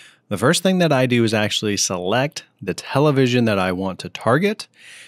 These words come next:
Then I go ahead and click Enable G-Sync, G-Sync Compatibility. My personal preference is to enable that for both windowed and full screen mode.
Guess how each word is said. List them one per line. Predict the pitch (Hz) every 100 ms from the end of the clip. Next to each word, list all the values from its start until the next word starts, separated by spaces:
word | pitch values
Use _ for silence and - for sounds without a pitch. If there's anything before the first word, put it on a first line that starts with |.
| - -
Then | 110 156 185 127 117
I | 107
go | 110 110
ahead | 147 135 127
and | 104 101
click | 113 104 - _ -
Enable | 101 104 120 139
G-Sync, | 107 107 104 110 104 95
G-Sync | 98 - 98 92
Compatibility. | 90 87 95 85 87 101 113 117 110 110 _ - _ _ _ -
My | 101 113 143 170 208
personal | 202 175 175 - 156
preference | - 123 - 117 -
is | - 117 -
to | 131
enable | 131 113 110 104
that | 98 98 -
for | 104
both | 92 101 98
windowed | 98 95 123 123 120 117 -
and | 101 127 147
full | - 147 143
screen | - 131 127 110
mode. | 92 87 85